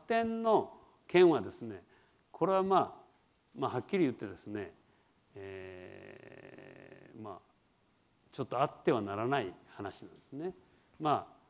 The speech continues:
そういう意味で、その、我々の営業秘密が、まあ、不正な手段によって持ち出された。これは非常に重要な事案と受け止めています。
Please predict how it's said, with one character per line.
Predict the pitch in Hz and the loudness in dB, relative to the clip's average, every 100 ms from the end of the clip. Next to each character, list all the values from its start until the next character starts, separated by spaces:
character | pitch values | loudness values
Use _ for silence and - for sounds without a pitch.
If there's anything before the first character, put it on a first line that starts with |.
| _ _ _ _ | _ _ _ _
そ | - 165 | -2 2
う | |
い | |
う | 175 | 4
意 | |
味 | 160 | 4
で、 | 165 98 - - _ _ _ _ - | 4 2 -4 -20 _ _ _ _ -12
そ | 127 | -6
の、 | 123 123 120 120 120 | -2 -2 -4 -8 -6
我 | 135 | -2
々 | 151 160 165 160 | 0 0 -2 0
の | 180 175 110 - | 2 2 0 -2
営 | 131 139 | -2 0
業 | 143 135 | 0 -2
秘 | 156 | -4
密 | 143 117 - | -6 -8 -8
が、 | 110 117 90 - _ _ _ _ _ | -4 -4 -4 -10 _ _ _ _ _
ま | 113 | -14
あ、 | - | -14
不 | - | -8
正 | - 165 | -2 0
な | 175 170 | 0 -2
手 | - | -2
段 | 175 165 135 | 0 2 0
に | |
よ | 113 | -2
っ | 113 | -4
て | - 151 | -6 -4
持 | 110 92 | -4 -6
ち | - | -12
出 | 92 | -12
さ | - | -10
れ | 85 | -10
た。 | - - _ _ _ _ _ _ _ _ _ _ _ _ | -14 -20 _ _ _ _ _ _ _ _ _ _ _ _
こ | - | -14
れ | 127 | -14
は | 147 _ - | -14 _ -16
非 | 123 | -8
常 | 147 | -6
に | 120 | -6
重 | 135 | -6
要 | 143 | -6
な | 147 139 | -6 -6
事 | 131 | -4
案 | 139 135 | -4 -4
と | 151 | -8
受 | 123 98 | -10 -10
け | - | -16
止 | |
め | 87 | -20
て | 78 | -20
い | |
ま | 73 | -20
す。 | - - - | -20 -20 -20